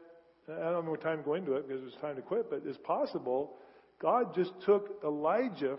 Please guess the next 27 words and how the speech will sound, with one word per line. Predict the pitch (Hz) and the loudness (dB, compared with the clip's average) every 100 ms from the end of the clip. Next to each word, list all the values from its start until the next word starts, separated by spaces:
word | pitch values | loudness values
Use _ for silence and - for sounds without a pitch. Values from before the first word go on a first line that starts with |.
| - | -2
from | 180 180 185 | 0 0 -2
Elisha | 156 151 170 220 - 131 135 165 - - - _ _ _ | -4 0 0 0 -2 -4 -6 -8 -18 -20 -20 _ _ _
and | 165 220 | -4 -4
took | - 269 285 | -2 -2 0
him | 254 - | -2 4
somewhere | 185 160 151 135 | 4 4 2 2
else | 127 - - - - - - - _ _ _ _ _ _ | 0 -2 -8 -14 -18 -20 -20 -20 _ _ _ _ _ _
in | 190 202 | -4 -2
Judah. | 226 277 226 127 - - - _ _ _ _ _ _ _ _ _ _ _ | -2 -2 -4 -6 -10 -20 -20 _ _ _ _ _ _ _ _ _ _ _
And | 175 | 0
he | 170 214 | 2 4
may | 208 | 8
have | 202 | 8
either | 202 196 180 | 10 8 10
been | 185 190 | 8 6
in | 180 | 2
seclusion, | 202 - - 233 254 262 269 247 | -2 -2 2 4 4 2 0 0
he | 185 | 0
may | 175 165 | 2 2
have | 156 | 2
been | 139 | 0
worshiping, | 127 185 226 247 - 220 226 214 - | 0 0 0 -2 0 -2 -2 -6 -6
he | - 180 | 0 2
may | 156 | 4
have | 147 135 | 4 2
been | 127 127 | 0 2
working, | 170 233 233 233 233 | 4 4 4 -2 -4